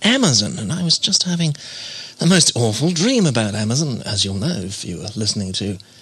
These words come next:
Litopia Daily zero zero four for the thirteenth of June. And what do you know, it looks like my dream wasn't so unreal after all.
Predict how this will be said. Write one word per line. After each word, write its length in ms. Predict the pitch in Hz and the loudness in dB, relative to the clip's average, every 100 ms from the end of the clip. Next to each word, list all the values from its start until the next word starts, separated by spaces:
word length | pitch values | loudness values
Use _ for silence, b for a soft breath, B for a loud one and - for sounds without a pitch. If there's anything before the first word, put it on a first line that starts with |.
| B - | B -4
Litopia 360 | 101 110 113 | 0 0 0
Daily 300 | 117 123 117 | 2 2 2
zero 300 | 107 123 127 | 2 4 4
zero 280 | 123 131 139 | 2 2 2
four 360 | 147 160 120 - | 2 2 2 0
for 80 | |
the 100 | - | -2
thirteenth 460 | 113 127 120 127 107 | 0 2 2 0 -2
of 120 | 127 | -2
June. 400 | 113 165 - 170 - - | 0 0 -2 -8 -12 -4
And 240 | 107 104 | 0 2
what 120 | 110 | 4
do 80 | 135 | 4
you 60 | 135 | 4
know, 180 | 113 90 | 4 2
it 100 | 110 | 2
looks 180 | 113 | 2
like 200 | 135 120 | 2 4
my 220 | 120 139 151 | 4 4 4
dream 300 | 131 135 113 | 4 4 4
wasn't 300 | 117 117 - | 4 2 4
so 320 | - 135 170 | 6 6 4
unreal 500 | 240 180 147 131 139 | 4 4 4 4 2
after 500 | 120 113 104 - 98 | 4 4 4 0 -2
all. 240 | 87 64 | -2 -4